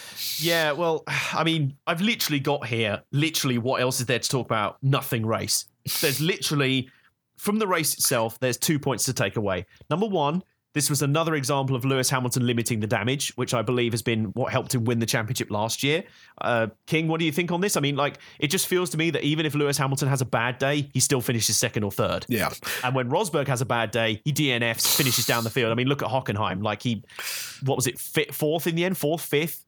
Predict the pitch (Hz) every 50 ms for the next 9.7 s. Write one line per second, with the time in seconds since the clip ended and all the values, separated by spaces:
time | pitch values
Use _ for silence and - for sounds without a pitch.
0 | _ - 151 131 135 - 156 143 139 135 143 147 143 135 - - 135 131 135 135
1 | 135 135 135 139 - - - - - 104 - - - - 135 131 127 127 - -
2 | - _ - - - 147 143 139 180 160 170 147 - 160 147 127 151 143 143 143
3 | 135 - 147 147 147 139 143 131 139 139 - - 175 190 196 190 - - - -
4 | - _ _ - 139 143 147 147 151 147 143 143 143 135 127 123 127 131 143 143
5 | 139 160 143 143 135 160 165 165 156 139 123 - - 127 123 120 104 104 110 104
6 | 101 101 120 123 123 107 113 110 107 107 107 104 98 - 117 110 107 101 98 98
7 | 98 101 98 95 - - - - - - - - - - - - 196 190 180 147
8 | 156 139 127 - - 135 117 117 98 98 104 101 - - - 165 143 131 120 123
9 | 110 - - 117 110 127 123 120 107 107 104 98 92 104